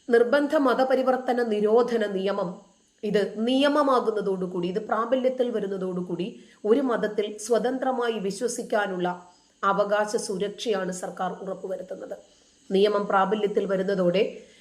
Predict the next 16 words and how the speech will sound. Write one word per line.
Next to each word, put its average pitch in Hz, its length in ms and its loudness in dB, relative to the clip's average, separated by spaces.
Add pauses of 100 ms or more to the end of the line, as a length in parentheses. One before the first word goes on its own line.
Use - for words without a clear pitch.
(120)
വിവാഹത്തോടുകൂടി 262 1000 2
മതപരിവർത്തനം 226 880 0
നടത്തുന്ന 185 520 -2
എല്ലാ 220 340 4
നീക്കങ്ങളും 196 640 -2
ഗുരുതരമായ 196 720 -2
കുറ്റമായി 185 540 -8
മാറും. 175 400 -14 (500)
ഒപ്പം 240 320 4
നിർബന്ധിച്ചും 247 680 2
പ്രലോഭിപ്പിച്ചും 233 800 2
ഭീഷണിപ്പെടുത്തിയും 208 880 -6
സമ്മർദ്ദത്തിലാക്കിയിട്ടുമുള്ള 202 1500 -6 (260)
എല്ലാ 254 480 4
രൂപത്തിലുള്ള 208 640 -2
മതപരിവർത്തനവും 190 960 -4